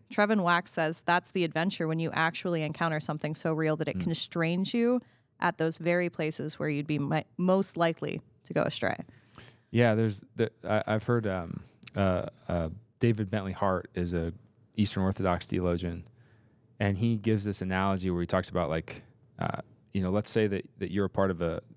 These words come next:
Speaker 2: a society that's kinda like ancient Rome, where every weekend they draw out of the lottery somebody who goes into the Colosseum,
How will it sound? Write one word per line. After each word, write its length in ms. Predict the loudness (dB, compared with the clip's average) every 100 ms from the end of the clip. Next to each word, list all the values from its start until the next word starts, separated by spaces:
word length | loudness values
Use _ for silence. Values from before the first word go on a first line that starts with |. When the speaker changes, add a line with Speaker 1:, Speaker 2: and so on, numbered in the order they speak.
| _
Speaker 2:
a 60 | -6
society 400 | -4 0 2 2
that's 140 | -2
kinda 160 | -2 -2
like 140 | 0 -2
ancient 260 | -2 -4
Rome, 400 | -2 0 0 -2 -6 _ _ _ _ -20 -20 -18 -2
where 500 | 0 2 2 -2 -8 _ 0
every 360 | 0 2 0 0
weekend 680 | 0 0 0 -2 -2 -8 -12 -2
they 140 | -2
draw 300 | 2 2 2
out 60 | 0
of 60 |
the 60 | -4
lottery 460 | -2 0 0 -4 -4
somebody 640 | -2 -2 0 -2 -6 -8 -14 -20 _ -2
who 140 | 0
goes 240 | 2 0
into 260 | 0 -2 -2
the 80 | -4
Colosseum, 720 | 0 0 0 -4 -6 -6 -10